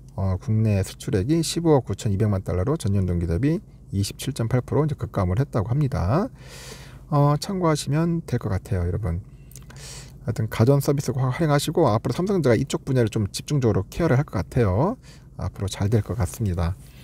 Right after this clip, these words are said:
삼성 주주로서 환영하고, 어, 삼성 제품 많이 이용해 줍시다. I love 삼성이다. I love 삼성. 어, 오직 삼성전자가, 어, 십만 전자 되는 그날까지 한번 열심히, 어, 떠들어 보도록 하겠습니다.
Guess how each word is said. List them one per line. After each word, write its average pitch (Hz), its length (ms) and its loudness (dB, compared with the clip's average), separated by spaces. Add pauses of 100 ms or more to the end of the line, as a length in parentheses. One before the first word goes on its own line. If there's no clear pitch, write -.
(160)
삼성 139 320 2
주주로서 110 600 2 (160)
환영하고, 135 560 6 (540)
어, 104 120 -4
삼성 135 280 0
제품 110 260 -2
많이 107 220 4
이용해 104 280 4
줍시다. 113 640 2 (380)
I 110 140 2
love 113 240 4
삼성이다. 107 540 -2
I 95 80 0
love 98 180 0
삼성. 101 380 0 (240)
어, 113 200 -2
오직 131 280 6
삼성전자가, 143 840 6 (460)
어, 147 160 0 (240)
십만 190 340 4
전자 135 280 6
되는 123 220 4
그날까지 147 580 6 (400)
한번 101 240 -2
열심히, 160 560 6 (480)
어, 95 200 -2
떠들어 123 240 2
보도록 95 240 0
하겠습니다. 95 480 -2